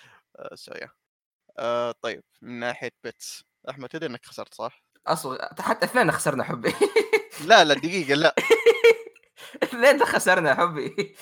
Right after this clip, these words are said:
Speaker 1: لا، دقيقة، إحنا قلنا شو اسمه تقييم، بس ما حددنا لا Open Critic ولا Metacritic.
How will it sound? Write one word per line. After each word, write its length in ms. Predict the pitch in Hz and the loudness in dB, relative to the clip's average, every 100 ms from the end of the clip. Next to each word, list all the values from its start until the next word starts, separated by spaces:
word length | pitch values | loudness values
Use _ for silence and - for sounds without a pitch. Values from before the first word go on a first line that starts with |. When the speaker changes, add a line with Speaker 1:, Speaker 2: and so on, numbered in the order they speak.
| - _ _ | -20 _ _
Speaker 1:
لا، 220 | 190 233 | 2 4
دقيقة، 420 | 151 208 180 - | 2 -4 -6 -6
إحنا 140 | 196 | -4
قلنا 400 | 175 208 220 220 | -4 -4 0 2
شو 120 | 190 214 | 2 0
اسمه 260 | - 160 | -6 -8
تقييم، 420 | 147 165 - 180 | -8 -10 -8 -8
بس 160 | 131 139 | -8 -10
ما 60 | 196 | -6
حددنا 360 | - 185 165 | -6 -6 -4
لا 460 | 139 151 175 160 160 | -2 0 0 -2 -6
Open 160 | 160 156 | -8 -8
Critic 340 | 202 214 - | -8 -8 -8
ولا 240 | 180 160 | -6 -6
Metacritic. 500 | 156 156 127 117 - | -8 -12 -14 -16 -20